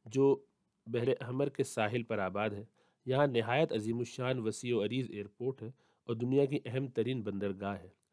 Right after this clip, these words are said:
جدہ سے مکہ مز-، معظمہ کا فاصلہ تقریباً اسی کلومیٹر ہے۔ اب سوال یہ ہے کہ جدہ حج اور عمرہ کے مسائل میں حل میں ہے یا آفاق میں ہے؟ حل سے مراد یعنی حدود حرم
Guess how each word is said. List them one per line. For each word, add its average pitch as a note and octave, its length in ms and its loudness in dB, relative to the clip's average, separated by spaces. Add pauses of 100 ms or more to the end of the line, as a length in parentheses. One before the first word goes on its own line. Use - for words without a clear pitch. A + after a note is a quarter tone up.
(300)
جدہ D3 200 6
سے D#3+ 120 6
مکہ D3 260 2
مز-، C3 280 0
معظمہ C3+ 440 0
کا D3 120 0
فاصلہ A#2+ 400 -4
تقریباً A2+ 500 -2 (120)
اسی - 320 -8
کلومیٹر F#2+ 560 -8
ہے۔ F#2 80 -14 (800)
اب C3 80 -12
سوال D#3 360 8
یہ C#3 80 4
ہے D3+ 80 6
کہ D#3 120 -8
جدہ B2 340 0 (840)
حج E3 240 0 (260)
اور B2 200 2
عمرہ C3 280 0
کے C3+ 160 -2
مسائل A2+ 560 0
میں G2+ 220 -4 (500)
حل F3 200 6 (180)
میں F3 220 2
ہے F#3+ 200 2
یا D#3 220 4
آفاق A#2+ 640 -2
میں G2 120 -8
ہے؟ F#2 120 -14 (880)
حل F3 140 4
سے F3 140 0
مراد D#3 320 4
یعنی C3+ 300 -2 (880)
حدود B2+ 280 2 (160)
حرم C#3 240 2